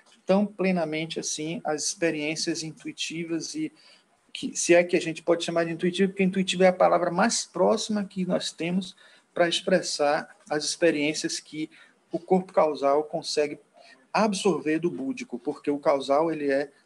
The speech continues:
nada mais nada menos que o, o, o ponto de conexão que a gente tem com o corpo búdico, mas ele é o que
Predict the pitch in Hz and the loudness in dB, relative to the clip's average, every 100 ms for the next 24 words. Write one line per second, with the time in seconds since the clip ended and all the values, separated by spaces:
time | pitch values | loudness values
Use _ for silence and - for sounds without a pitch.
0 | - 143 151 143 147 156 151 175 - 214 | -4 0 0 0 -2 -2 -6 -8 -4 0
1 | 185 165 - _ _ _ _ 139 - _ | 2 0 -4 _ _ _ _ -14 -14 _
2 | _ - - 165 165 156 165 156 143 - | _ -20 -6 -6 -6 -12 -4 -2 0 0
3 | 143 143 143 147 135 - 135 135 147 _ | -2 -2 -4 -4 -10 -8 -4 -4 -6 _
4 | _ _ _ - 147 147 139 139 160 147 | _ _ _ -2 -2 -2 -4 -4 -6 0
5 | 185 202 185 175 170 165 - 151 160 180 | 0 0 -4 -2 -2 -2 -4 0 0 0
6 | 185 156 160 170 180 131 | 0 2 2 0 -2 -2